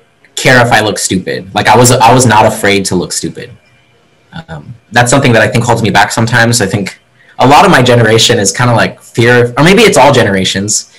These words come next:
fear of what people think of me will sometimes hold me back.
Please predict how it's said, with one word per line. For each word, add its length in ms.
fear 260
of 60
what 160
people 240
think 440
of 140
me 340
will 100
sometimes 320
hold 160
me 60
back. 360